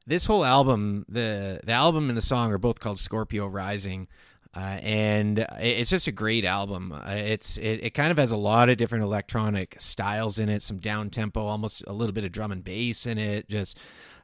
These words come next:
uh, all sorts of different things. And this was one of the tracks I'd had on the back burner. There's actually a couple of different tracks on this album I'd been thinking about using for a while, and then just, it just kinda timed up really well this episode. So the, the track is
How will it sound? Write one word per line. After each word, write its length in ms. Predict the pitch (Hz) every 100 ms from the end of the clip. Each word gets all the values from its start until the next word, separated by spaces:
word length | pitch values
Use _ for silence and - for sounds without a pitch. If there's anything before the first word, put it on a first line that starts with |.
| -
uh, 140 | 113
all 140 | 131 156
sorts 260 | - 135
of 60 | 123
different 220 | 113 110
things. 320 | 120 113 98
And 100 | 104
this 140 | 143 185
was 120 | 156
one 120 | 170
of 80 | 147
the 40 |
tracks 380 | 135 135 123 -
I'd 80 | 107
had 240 | 117 117
on 100 | 113
the 80 | 101
back 360 | 92 101 113 -
burner. 320 | 123 135 156
There's 200 | 110 110
actually 260 | 147 -
a 40 | 95
couple 320 | - 123 117
of 60 | 110
different 260 | 113 101
tracks 340 | - 104 - 120
on 60 |
this 160 | 107 101
album 260 | 98 113 113
I'd 80 | 95
been 160 | 98
thinking 320 | - 107 107
about 180 | 101 98
using 500 | - 101 101 110 107 - - - - -
for 140 | 123
a 40 | 107
while, 440 | 98 107 123 131
and 180 | 110 104
then 160 | 104
just, 300 | 98 104 -
it 80 | 110
just 180 | 117 -
kinda 160 | 127 104
timed 380 | - 107 101
up 200 | 104 101
really 280 | - 107 101
well 440 | 90 101 101 98 - - - _ -
this 300 | 104 98 -
episode. 640 | 98 - 101 - 98 95
So 400 | - 110 104 107
the, 220 | 110 120
the 160 | 113 123
track 420 | - 175 165 170
is 600 | 151 143 135 131 120 -